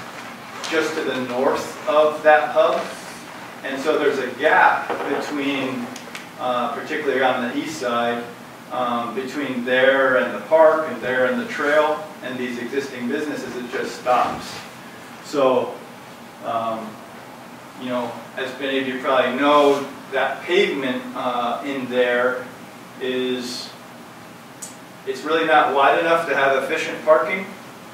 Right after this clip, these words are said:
Um, and there's some, some old islands,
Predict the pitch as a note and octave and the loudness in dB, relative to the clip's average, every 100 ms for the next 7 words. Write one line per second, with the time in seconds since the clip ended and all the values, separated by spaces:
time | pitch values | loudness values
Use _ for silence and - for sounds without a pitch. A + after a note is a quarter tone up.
0 | - - - C3+ C#3 C3+ C3+ C#3+ C#3 C#3 | -18 -14 -8 -2 0 0 0 0 2 4
1 | C#3 C#3 C#3 C3 B2+ B2+ B2 - - - | 4 4 0 -2 -2 -4 -8 -12 -16 -14
2 | - C3+ C#3+ C#3 C3+ C3+ C#3 C3+ D3+ E3 | -8 -6 0 4 4 2 2 2 2 0
3 | F3 - | -2 -8